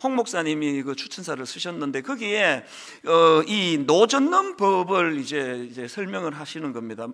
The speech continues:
목사님이 어릴 때 이제 친구들하고 또 선배 몇 분하고 이제 그 배를 타러 가셨나 봅니다. 그래서 이제 노를 젓는데요.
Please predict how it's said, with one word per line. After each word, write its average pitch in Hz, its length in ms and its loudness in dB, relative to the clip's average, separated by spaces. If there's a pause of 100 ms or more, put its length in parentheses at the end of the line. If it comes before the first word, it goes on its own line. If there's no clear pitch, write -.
목사님이 220 460 -4
어릴 233 300 -4
때 202 200 -4
이제 160 380 0 (260)
친구들하고 190 800 -2
또 170 80 -6
선배 180 560 0 (220)
몇 170 260 -8
분하고 165 720 0 (140)
이제 139 500 -2
그 139 60 -8
배를 233 320 0
타러 160 260 -6
가셨나 135 380 -4
봅니다. 104 440 -14 (300)
그래서 294 340 0
이제 262 140 -6
노를 269 300 -4
젓는데요. 165 800 -4